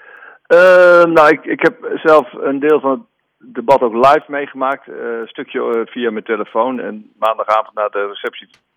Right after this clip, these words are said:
op, op het Paleis van de Dam met de koning ben ik naar Den Haag gegaan. En heb ik met een aantal collega's hebben dat live bijgezeten. En ja, tot mijn, eh, verrassing proefde ik wel bij een aantal partijen toch, eh,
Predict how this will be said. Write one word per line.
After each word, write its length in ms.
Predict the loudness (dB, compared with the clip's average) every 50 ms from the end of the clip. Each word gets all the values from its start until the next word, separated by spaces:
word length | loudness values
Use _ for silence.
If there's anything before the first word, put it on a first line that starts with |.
| _ _ _ _ _ _ _ _ -20 -20 -20 -20 -20 -20
op, 160 | _ -20 -20 -20 _ _ _
op 160 | _ -20 -20 _
het 80 | _ _
Paleis 280 | _ 0 0 0 0 -2
van 100 | -6 -12
de 80 | -10 -8
Dam 160 | -6 -8 -8
met 80 | -10
de 60 | -14 _
koning 340 | -6 -6 -6 -6 -6 -8
ben 120 | -10 -10 -10
ik 120 | -10 -12
naar 240 | -10 -8 -8 -8 -8
Den 120 | -8 -8
Haag 240 | -8 -6 -8 -8 -8
gegaan. 240 | -8 -8 -8 -8 -10
En 100 | -12 -12
heb 200 | -12 -14 -14 -16
ik 120 | -18 -16
met 140 | -16 -16 -12
een 80 | -8 -8
aantal 220 | -8 -8 -10 _
collega's 520 | _ -12 -8 -6 -6 -6 -6 -8 -12 -12 _
hebben 180 | -20 -20 _
dat 120 | -20 -20 -14
live 240 | -12 -12 -12 -12 -12
bijgezeten. 680 | _ -10 -10 -10 -12 -16 _ -16 -16 -16 -14 _ -20 -20
En 80 | -20 _ _ _ _ _ _ _ _ _ _ _ _
ja, 260 | _ -8 -6 -6 -6 -6
tot 320 | -8 -12 -14 -14 _ _ _ _
mijn, 440 | -16 -14 -12 -12 -14 -14 -16 -20 -20 _
eh, 460 | -16 -14 -14 -12 -14 -14 -14 -14 -14 -16 -16 -18 -20 -20
verrassing 600 | _ _ -10 -10 -10 -10 -12 -16 -16 -16 -18 -18 -16
proefde 280 | -14 -14 -14 -14 -14
ik 80 | -16 -12
wel 200 | -8 -6 -6 -6
bij 120 | -6 -8
een 80 | -8 -8
aantal 180 | -8 -8 -10 -12
partijen 580 | -14 -14 -10 _ -6 -6 -6 -6 -8 -10 -12 -12
toch, 360 | _ -12 -12 -12 -12 -20 _ _ _ _ _ _ _ _ _
eh, 100 | -18 -18